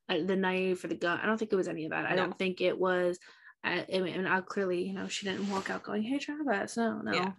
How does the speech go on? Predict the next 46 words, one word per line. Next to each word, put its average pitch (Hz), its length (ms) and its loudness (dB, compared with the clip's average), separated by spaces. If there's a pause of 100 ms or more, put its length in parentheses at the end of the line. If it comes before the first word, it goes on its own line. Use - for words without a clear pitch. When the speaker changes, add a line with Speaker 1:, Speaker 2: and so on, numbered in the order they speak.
Speaker 1:
no, - 160 -4
it - 40 -6
wasn't 185 220 2
about 165 200 4
Speaker 2:
I - 20 2
Speaker 1:
it. 330 140 2
Speaker 2:
think 330 80 0
it 294 80 2
was 190 160 4
very 175 200 2
much 165 200 -6
candid 165 460 0
in 165 160 -2
the 165 60 -4
sense 156 420 -6
that, - 300 -2 (420)
you 160 220 2
know, 151 200 -4 (240)
she 180 240 0
probably 151 460 4
was 160 120 -2
trying 147 220 0
to 143 60 -2
get, 143 180 2
like, 147 160 0
he 156 120 -4
was 147 120 -4
probably 147 340 2
mid-shower, 143 920 2 (420)
like, 147 480 2 (100)
other 165 220 -2
than 135 160 0
the 123 80 -2
posing, 151 460 4
of - 120 -6
course, 139 340 0
that, - 220 0 (440)
you - 160 -12
know, - 100 -10 (280)
like, - 160 -4
he - 140 -10
was 175 240 4
Speaker 1:
Yeah. - 20 -6
Speaker 2:
doing 127 220 2
the - 60 -8
photo, - 440 -6